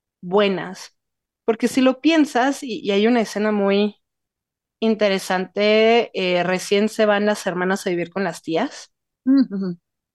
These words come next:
Speaker 1: Se ve que están haciendo un amarre. Entonces dices, bueno, o sea, no es tanto el que sean brujas buenas o malas. También, ah, terminan reviviendo a, <laughs> a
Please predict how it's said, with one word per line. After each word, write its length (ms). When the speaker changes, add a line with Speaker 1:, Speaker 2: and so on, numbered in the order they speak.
Speaker 1:
Se 280
ve 220
que 120
están 280
haciendo 360
un 80
amarre. 520
Entonces 360
dices, 300
bueno, 320
o 80
sea, 160
no 120
es 220
tanto 600
el 140
que 100
sean 300
brujas 440
buenas 600
o 120
malas. 360
También, 260
ah, 160
terminan 500
reviviendo 800
a, 260
<laughs> 320
a 260